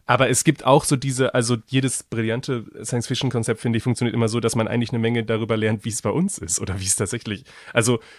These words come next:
es ist immer sehr einfach zu sagen, „Ja toll, was soll das schon heißen?“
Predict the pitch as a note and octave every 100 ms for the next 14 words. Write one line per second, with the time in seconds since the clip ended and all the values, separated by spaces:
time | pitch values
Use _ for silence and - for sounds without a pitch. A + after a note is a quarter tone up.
0 | - B2+ A2+ - D3 D#3+ D3 C#3 B2+ C#3+
1 | D3 - B2+ A#2 G2+ G2+ - G2+ A2 G#2
2 | A2 G#2+ A2+ A2 E2+ A2 A#2 G#2 F#2+